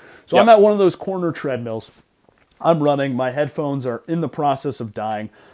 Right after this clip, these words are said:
Speaker 1: A woman comes out of the locker room to, to run. I should point out, um, my vantage point, I've got, uh, N F L Live or whatever is on E S P N on one T V, C N N on the other. To me, totally acceptable gym
Speaker 2: Oh,
Speaker 1: T V.
Speaker 2: God, I know where this is going.
Speaker 1: Gym T V fodder. You want your news, you want your sports,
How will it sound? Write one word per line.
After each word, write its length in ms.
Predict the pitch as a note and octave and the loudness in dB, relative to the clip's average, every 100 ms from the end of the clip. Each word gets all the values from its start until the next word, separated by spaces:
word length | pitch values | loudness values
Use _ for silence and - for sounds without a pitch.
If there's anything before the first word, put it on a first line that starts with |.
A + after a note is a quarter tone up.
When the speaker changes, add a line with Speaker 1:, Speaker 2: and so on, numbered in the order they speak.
| _ | _
Speaker 1:
A 80 | C3+ | -2
woman 340 | D3 F3 E3+ | 2 2 0
comes 300 | D3+ D#3+ D3+ | -4 -6 -4
out 120 | C#3+ C3+ | -2 -2
of 40 | |
the 80 | B2 | -4
locker 400 | A#2+ A#2+ A#2 B2+ | -4 -4 -6 -8
room 240 | A#2+ A2+ A2 | -8 -8 -10
to, 180 | A#2 G#2 | -10 -10
to 160 | B2+ | -10
run. 400 | A#2+ B2+ B2 A#2+ - _ _ - | -4 -2 -2 -4 -10 _ _ -2
I 120 | C3+ | -2
should 200 | D3+ C3+ | -2 -6
point 240 | D#3+ D3+ | -6 -2
out, 260 | C#3+ C#3 - | -2 -2 -4
um, 320 | B2 A2 G2+ - | -4 -6 -10 -4
my 220 | D#3+ D#3+ | -2 0
vantage 340 | D#3 D3 - | -2 -4 -6
point, 220 | D3 C#3 | -8 -8
I've 180 | B2 A2+ | -8 -10
got, 320 | C3 A2+ - _ _ - | -6 -6 -8 _ _ -8
uh, 220 | A2+ E2+ _ _ _ _ - | -8 -8 _ _ _ _ -6
N 100 | F3 | -2
F 160 | F#3 F3 | 0 2
L 220 | D#3 C3 | 2 2
Live 480 | C#3 C#3+ C#3+ C3+ B2 | 0 0 -2 -4 -6
or 100 | A#2 | -8
whatever 420 | C#3 C3+ B2+ C3 | -6 -4 -2 -2
is 100 | B2 | -4
on 180 | B2+ A#2+ | -6 -6
E 120 | C3 | -6
S 100 | B2+ | -6
P 160 | - C#3 | -8 -8
N 240 | B2+ B2+ B2 | -6 -6 -8
on 160 | A#2 | -4
one 220 | D3 A3+ | 0 2
T 160 | - G#3+ | 0 -2
V, 320 | E3+ E3+ F3 _ - | 0 -2 -2 _ -20
C 280 | - - F3+ | -14 -2 2
N 100 | D#3 | 2
N 160 | D3 C#3+ | 2 0
on 100 | C3 | -2
the 140 | A#2+ | -2
other. 240 | A#2+ A#2+ A#2 | -2 -2 -4
To 160 | - | -4
me, 280 | C#3+ C3 B2 _ | -4 -4 -6 _
totally 320 | E3+ D#3 D3 | 2 4 4
acceptable 520 | C3 D#3 C3+ C3+ C3 | 4 0 0 0 -2
gym 260 | A2 C3+ A#2+ | -2 -6 2
Speaker 2:
Oh, 120 | B2+ | 4
Speaker 1:
T 40 | A#2+ | 6
V. 40 | |
Speaker 2:
God, 220 | A#2 A2 | 6 6
I 20 | G#2+ | 6
know 100 | A#2 | 4
where 100 | A#2+ | 2
this 120 | - | 0
is 80 | A2+ | 4
going. 260 | A2 G#2 | 4 4
Speaker 1:
Gym 160 | D#3 D#3+ | 0 -4
T 140 | F3+ | -4
V 160 | D#3 D#3 | -2 -2
fodder. 360 | D#3 D3 D#3 | 0 0 0
You 160 | D3+ D#3+ | -2 -2
want 140 | F3+ | -2
your 100 | E3+ | -2
news, 300 | E3+ E3+ D3 | -2 -2 -4
you 60 | D3+ | -6
want 100 | D3 | -8
your 80 | C#3 | -8
sports, 320 | - C3+ | -4 -4